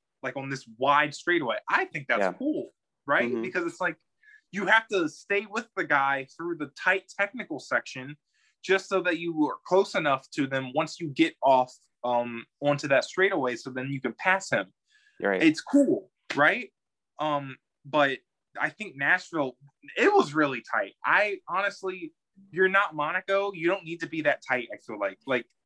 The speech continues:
Speaker 1: bro,
Speaker 2: Mm-hmm.
Speaker 1: like, there, there's no, there's some, like, I think Baku's, like, castle section, and it's just one little part of the track. Like, the other parts of the
Speaker 2: Mm-hmm.
Speaker 1: track is,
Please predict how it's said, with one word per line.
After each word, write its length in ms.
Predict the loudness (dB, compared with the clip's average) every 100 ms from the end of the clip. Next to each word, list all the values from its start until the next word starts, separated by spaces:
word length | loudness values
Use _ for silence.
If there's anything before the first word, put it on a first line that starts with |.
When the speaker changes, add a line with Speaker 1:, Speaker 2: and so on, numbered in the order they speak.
| 0
Speaker 1:
bro, 260 | 4 4
Speaker 2:
Mm-hmm. 180 | 2 0
Speaker 1:
like, 160 | 0 0 -8 -18 -20 -20 0
there, 200 | 2 2 2
there's 240 | 2 2
no, 500 | 2 4 4 2 -6 -12 _ _ _ _ -4
there's 220 | -4 0
some, 240 | 0 0 0
like, 220 | -2 -2
I 40 |
think 220 | -6 -6 0
Baku's, 460 | 2 0 -6 -6
like, 160 | -6 -4 -2
castle 320 | -2 -2 -6
section, 440 | -4 -4 -4 -10 -10 _
and 140 | -4 -2
it's 80 | -2
just 240 | -4 -4
one 220 | -4 -2
little 180 | -2 -2
part 220 | 4 4
of 60 | 4
the 80 | -2
track. 420 | 0 2 0 -4 -6
Like, 160 | -6 -2
the 120 | -2
other 200 | 0 0
parts 260 | 2 2 2
of 60 |
the 60 | 0
Speaker 2:
Mm-hmm. 60 |
Speaker 1:
track 200 | 2 2 0
is, 160 | -6